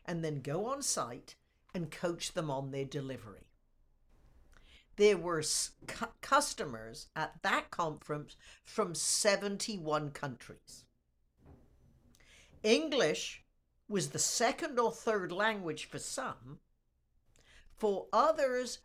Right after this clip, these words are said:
they never learned English. They couldn't speak English. They are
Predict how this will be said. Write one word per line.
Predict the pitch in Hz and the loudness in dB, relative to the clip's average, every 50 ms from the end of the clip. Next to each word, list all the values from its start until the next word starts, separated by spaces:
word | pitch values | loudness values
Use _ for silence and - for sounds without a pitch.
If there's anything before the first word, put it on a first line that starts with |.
| _ - - | _ -20 -16
they | 185 160 190 185 180 196 196 202 202 | -2 4 6 8 8 8 6 4 2
never | 175 170 180 175 175 185 214 226 | 2 6 6 6 6 8 6 8
learned | 247 285 339 440 427 349 | 8 6 6 4 2 0
English. | 302 247 190 139 139 120 - - | 0 0 0 -2 -4 -6 -4 -2
They | 160 156 151 | -2 -2 -2
couldn't | 147 - 214 220 240 226 | 0 0 0 0 0 -4
speak | - - - 320 330 330 - 339 | -6 -6 -4 -4 -4 -4 -2 -4
English. | 285 240 185 156 123 - - - - - - - - - - | -4 -2 -4 -4 -4 -4 -8 -12 -14 -16 -20 -20 -18 -2 2
They | 226 220 214 208 | 2 4 4 2
are | 196 190 185 180 175 | 2 0 -2 -4 -6